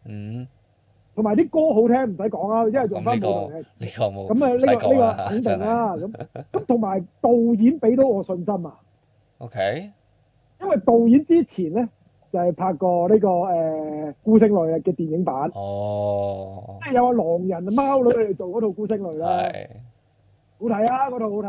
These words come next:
Speaker 2: 啊。
Speaker 1: 好睇啊。
Speaker 2: 咁佢，佢拍舞台劇，即係歌舞劇變為電影，好明顯係冇問題嘅，完全。
Speaker 1: 嗯。
Speaker 2: 咁至於劇情片，佢係拍過《丹麥女孩》喎。
Speaker 1: 哦，咁都唔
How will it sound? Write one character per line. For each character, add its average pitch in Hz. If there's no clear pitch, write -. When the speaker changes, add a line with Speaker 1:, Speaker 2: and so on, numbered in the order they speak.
Speaker 2:
啊。 202
Speaker 1:
好 185
睇 143
啊。 160
Speaker 2:
咁 370
佢， 294
佢 254
拍 254
舞 214
台 175
劇， 180
即 -
係 226
歌 339
舞 208
劇 220
變 262
為 190
電 196
影， 254
好 202
明 214
顯 220
係 180
冇 175
問 175
題 156
嘅， 143
完 127
全。 123
Speaker 1:
嗯。 107
Speaker 2:
咁 359
至 320
於 320
劇 226
情 185
片， 247
佢 277
係 -
拍 202
過 220
《丹 247
麥 180
女 190
孩》 143
喎。 156
Speaker 1:
哦， 101
咁 101
都 113
唔 104